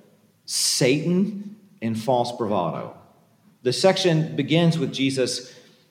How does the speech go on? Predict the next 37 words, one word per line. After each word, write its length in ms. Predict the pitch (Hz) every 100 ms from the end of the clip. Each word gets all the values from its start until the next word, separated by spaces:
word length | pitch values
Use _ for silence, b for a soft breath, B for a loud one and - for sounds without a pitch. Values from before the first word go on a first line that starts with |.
| _ _
having 460 | - 143 143 139
just 340 | - 139 123 -
washed 300 | 117 110 113
his 160 | 107
disciples' 600 | 107 - 95 95 98 90 -
feet 340 | - 101 85 -
and 180 | 107
telling 320 | 107 127 123 123
them 220 | 113 110
to 120 | 113
model 400 | 110 117 117 113
their 200 | 110 104
life 260 | 101 101 107
on 120 | 101
his 280 | 143 143 110
life 280 | 85 80 -
and 160 | 98 -
their 260 | - 123 131
character 600 | - 123 123 - 120 -
on 120 | 104
his 280 | - 156 151
character 480 | 156 117 92 - 90
and 280 | 82 95 92
their 180 | 123 123
love 420 | 117 120 117 B B B -
on 140 | 110
his 340 | 110 156 151 131
love. 240 | 101 -
But 160 | 113 -
even 340 | 175 220 233 -
as 180 | 135 131
he's 220 | 147 147
telling 380 | - 147 147 135
them 160 | 131 120
to 100 | 117
do 240 | 117 139
that, 380 | 107 67 135 -